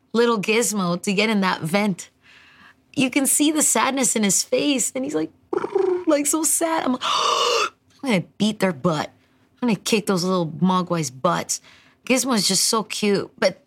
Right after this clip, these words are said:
they were able to do that so much more. They were able to characterize them. They were able to make them dance and walk. We couldn't see that in the first film, and now they,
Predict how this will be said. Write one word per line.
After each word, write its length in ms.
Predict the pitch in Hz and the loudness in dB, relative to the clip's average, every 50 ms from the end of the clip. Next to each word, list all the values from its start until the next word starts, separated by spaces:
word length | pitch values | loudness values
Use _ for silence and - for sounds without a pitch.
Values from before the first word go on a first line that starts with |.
| _ _ _ | _ _ _
they 120 | 254 254 | 0 2
were 140 | 247 285 277 | 2 2 2
able 300 | - - 226 254 294 285 | 2 0 0 0 0 0
to 120 | 285 240 226 | 0 0 -2
do 260 | 185 175 214 262 320 | -2 0 0 2 2
that 240 | 311 254 220 - - | 2 0 0 -2 -2
so 140 | - 262 | -2 0
much 280 | 277 285 285 285 285 - | 0 -2 -2 -4 -2 -2
more. 320 | 214 226 262 330 311 254 | -2 -2 -2 -2 -2 0
They 120 | 196 190 196 | 0 2 2
were 100 | 208 226 | 2 2
able 180 | 240 233 254 | 2 0 0
to 100 | 254 - | -2 -4
characterize 840 | - - - - 240 262 302 302 - - 220 196 185 180 180 165 - - | -6 -6 -4 0 0 0 0 0 -2 -4 -4 -2 -2 -2 -2 -2 -2 -2
them. 260 | 165 160 160 156 - _ _ _ - - - | -2 -4 -4 -6 -10 _ _ _ -20 -4 0
They 80 | - | 2
were 140 | 262 262 247 240 | 2 2 0 0
able 240 | - 208 233 247 269 | 0 0 0 0 0
to 140 | 269 - 226 | -2 -2 -2
make 220 | 220 220 226 - | -2 -4 -4 -2
them 240 | - 208 202 196 180 | 0 0 2 2 2
dance 680 | 156 175 175 208 254 254 196 175 165 - - - - - _ _ - - - | 2 2 2 2 2 2 2 0 -2 -4 -4 -4 -4 -6 _ _ -20 -6 -2
and 160 | 196 196 180 165 | 0 2 4 4
walk. 580 | 190 208 240 247 208 - - - - - - _ _ _ _ _ _ _ _ _ _ _ _ _ _ _ _ - | 4 4 4 4 2 0 -4 -10 -12 -12 -14 _ _ _ _ _ _ _ _ _ _ _ _ _ _ _ _ -2
We 200 | 156 220 247 220 | 0 0 0 0
couldn't 340 | - - 311 311 320 277 | 0 0 0 0 0 0
see 300 | - - - 233 247 262 | 0 -2 0 0 0 0
that 340 | 220 220 190 175 160 165 - _ | 2 2 2 0 0 -4 -6 _
in 180 | - 202 196 196 | -8 -4 -2 -2
the 100 | 190 180 | -2 -2
first 360 | - - 196 190 185 - - | -2 -2 0 0 0 0 -2
film, 360 | - 196 190 180 180 175 175 | -2 -2 0 0 0 -2 0
and 120 | 175 175 185 | 0 0 2
now 380 | 185 196 208 214 208 202 190 | 2 2 2 2 0 0 -4
they, 320 | - 196 202 180 - - | -4 -4 -4 -6 -6 -8